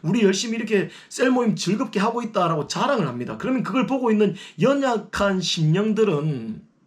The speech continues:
"어, 저 권사님도 열심히 저러고 있네. 아, 저 장로님 분명히 교회에서 기도할 때 정말 거룩한 모습이었는데 아니, 손님 접대한다고 저 단란주점에 가 있네."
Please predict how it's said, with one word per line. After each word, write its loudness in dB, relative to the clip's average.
"어, 4
저 2
권사님도 0
열심히 0
저러고 2
있네. -4
아, 2
저 0
장로님 0
분명히 2
교회에서 0
기도할 0
때 -2
정말 0
거룩한 -2
모습이었는데 0
아니, 0
손님 0
접대한다고 0
저 -2
단란주점에 -2
가 0
있네." 0